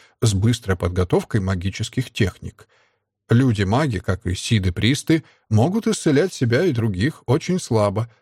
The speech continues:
Если сравнивать с эльфами, то неплохо по сравнению с игроками других рас.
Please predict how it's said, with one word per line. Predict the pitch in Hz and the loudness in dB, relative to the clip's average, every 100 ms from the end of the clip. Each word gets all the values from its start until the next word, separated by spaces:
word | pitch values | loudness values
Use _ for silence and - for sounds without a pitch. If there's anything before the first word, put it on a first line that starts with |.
| - | 0
Если | 120 143 131 131 - | 2 4 2 0 -2
сравнивать | 143 139 110 110 117 | 0 2 2 0 0
с | - | 0
эльфами, | 202 143 95 90 | 0 0 -4 -6
то | - 214 220 | -2 -2 2
неплохо | 175 156 127 190 - 139 | 0 0 2 2 0 -2
по | 120 | -2
сравнению | - 117 120 143 123 | 0 0 2 2 2
с | - | 0
игроками | 104 101 - 120 117 | 0 0 2 0 2
других | 113 127 110 90 | 0 0 0 0
рас. | 110 90 - | -2 -2 -8